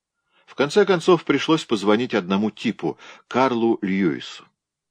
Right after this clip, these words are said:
Он окончил Хуттонскую школу, когда я уже оттуда ушёл. Он был старше меня года на три, и я его не особенно любил, но он был ужасно умный.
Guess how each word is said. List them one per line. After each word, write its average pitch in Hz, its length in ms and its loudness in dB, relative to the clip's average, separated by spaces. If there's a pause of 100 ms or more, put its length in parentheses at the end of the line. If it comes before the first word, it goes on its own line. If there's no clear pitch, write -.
(280)
Он 123 160 -4
окончил 90 440 -4
Хуттонскую - 640 -4
школу, 160 480 0 (420)
когда 87 280 -2
я 107 140 0
уже 98 220 -2
оттуда 92 380 -4
ушёл. - 420 -8 (680)
Он 120 180 2
был 117 160 4
старше 117 480 -2
меня 104 280 0
года 95 300 0
на 135 220 0
три, 69 320 -12 (640)
и 101 80 -6
я 104 160 2
его 95 160 0
не 95 100 -2
особенно 95 500 -4
любил, 101 460 -6 (580)
но 82 160 -4
он 92 220 -2
был 90 140 2
ужасно 92 560 -4
умный. 90 520 -4